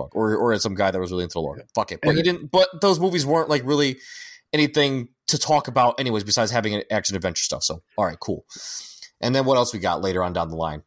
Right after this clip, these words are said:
Speaker 1: Then what was it?
Speaker 2: Uh,
Speaker 1: Assassin's Creed, uh, Warcraft, you know, um,
Speaker 2: Silent Hill. The Silent Hill movies were somewhat decent, actually.
Speaker 1: Right, 'cause, but they're telling a story.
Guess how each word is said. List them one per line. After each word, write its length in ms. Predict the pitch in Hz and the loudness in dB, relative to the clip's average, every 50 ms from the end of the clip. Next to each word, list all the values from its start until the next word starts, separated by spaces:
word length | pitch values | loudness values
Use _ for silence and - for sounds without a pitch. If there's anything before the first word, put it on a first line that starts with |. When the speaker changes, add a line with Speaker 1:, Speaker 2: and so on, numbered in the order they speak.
| _ _ _ | _ _ _
Speaker 1:
Then 320 | - 117 113 110 101 98 - _ _ _ _ _ | -2 -2 0 -2 -4 -6 -10 _ _ _ _ _
what 120 | 127 117 | -2 0
was 120 | 101 90 95 | 0 0 -4
it? 80 | 87 - | -2 0
Speaker 2:
Uh, 40 | |
Speaker 1:
Assassin's 500 | 107 - - 156 147 147 147 147 139 123 | 0 2 4 6 6 4 4 0 -4 -4
Creed, 540 | - - - 165 160 165 165 165 165 160 156 - _ _ _ - _ _ _ _ _ - | -6 -2 0 2 2 4 4 2 2 0 -2 -8 _ _ _ -20 _ _ _ _ _ 0
uh, 300 | 107 117 117 110 107 101 104 | 2 4 4 4 2 0 -2
Warcraft, 880 | 107 123 151 160 170 160 - 160 156 156 156 151 151 - - - - - _ _ _ _ - | 0 2 2 2 2 2 2 4 6 6 6 4 4 2 -4 -6 -6 -8 _ _ _ _ -6
you 80 | 120 | -4
know, 240 | 123 123 123 120 120 | 0 0 2 2 4
um, 520 | 104 113 113 110 107 107 101 98 95 98 _ _ _ _ _ - - _ _ _ _ _ | 4 4 4 2 2 0 -2 -4 -6 -8 _ _ _ _ _ -20 -20 _ _ _ _ _
Speaker 2:
Silent 460 | - - 131 127 127 135 139 131 127 | -2 0 2 2 2 2 2 0 2
Hill. 240 | 131 143 143 139 - | 2 2 2 0 0
The 120 | - 139 123 | -2 0 2
Silent 300 | - 180 190 190 160 127 | 4 4 4 4 4 4
Hill 140 | 139 160 160 | 2 2 2
movies 380 | 135 127 120 117 120 113 107 - | 2 0 2 2 2 0 0 0
were 260 | 110 110 104 101 - - _ _ _ _ | 0 0 0 0 -2 -8 _ _ _ _
somewhat 380 | - - 143 131 131 123 110 - | -2 0 0 0 0 -2 -2 -2
decent, 420 | 117 113 117 117 - 101 95 - | -2 -2 -2 -2 -6 -6 -8 -8
actually. 540 | 107 107 104 98 - - 101 95 95 - - _ _ - - - - - - - - - | -8 -8 -8 -6 -6 -8 -6 -6 -8 -10 -12 _ _ -20 -20 -20 -20 -20 -20 -10 0 2
Speaker 1:
Right, 200 | 196 156 117 - | 2 2 2 0
'cause, 100 | 143 127 | -4 -2
but 160 | 110 156 147 - | 0 -2 0 0
they're 100 | 131 120 | -2 0
telling 260 | - 160 143 135 117 | 2 2 2 2 0
a 40 | 98 | -2
story. 400 | - - 170 151 127 87 67 | 0 0 2 0 0 0 -4